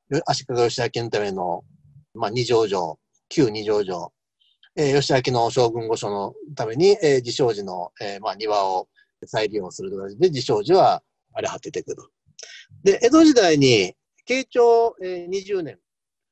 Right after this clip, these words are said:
宮城知盛という、えー、人物、あの、金戒公務や知恩院などの再建にも当たっている、えー、人物なんで、まあ、そういう多分ノウハウがあったんだろうと思います。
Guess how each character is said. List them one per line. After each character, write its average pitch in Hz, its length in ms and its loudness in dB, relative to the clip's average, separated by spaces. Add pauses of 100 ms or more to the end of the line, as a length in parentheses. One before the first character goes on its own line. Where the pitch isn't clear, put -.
(180)
宮 214 280 -6
城 233 120 -12
知 - 60 -20
盛 208 400 -4
と 113 140 -8
い 110 80 -10
う、 107 340 -8
え 117 480 -10
ー、 107 60 -16
人 110 160 -12
物、 - 360 -18 (400)
あ 147 120 -6
の、 135 120 -2
金 226 240 0
戒 226 220 4
公 226 120 -2
務 190 180 0
や 127 140 -4
知 - 200 -12
恩 220 140 -4
院 214 60 -6
な 170 100 -8
ど 143 80 -14
の 123 100 -10
再 151 240 -8
建 151 160 -8
に 226 60 -10
も 262 80 -6
当 170 60 -6
た 139 60 -6
っ 123 40 -12 (100)
て 117 100 -8
い 113 40 -8
る、 107 340 -10 (320)
え 147 200 -8
ー、 127 40 -10
人 131 180 -12
物 120 200 -18
な 107 100 -12
ん - 80 -14
で、 151 80 -12
ま 202 200 2
あ、 127 80 -2
そ 262 260 -2
う 262 60 -6
い 254 60 -8
う 240 60 -12
多 226 140 0
分 151 120 -4
ノ 180 120 0
ウ 156 40 -4
ハ 123 120 0
ウ 107 40 -8
が 101 80 -10
あ - 40 -8
っ - 40 -20
た 104 120 -10
ん 92 40 -16
だ 101 80 -16
ろ 98 60 -14
う 90 60 -20
と 87 60 -20
思 78 100 -20
い - 20 -20
ま - 80 -20
す。 - 160 -20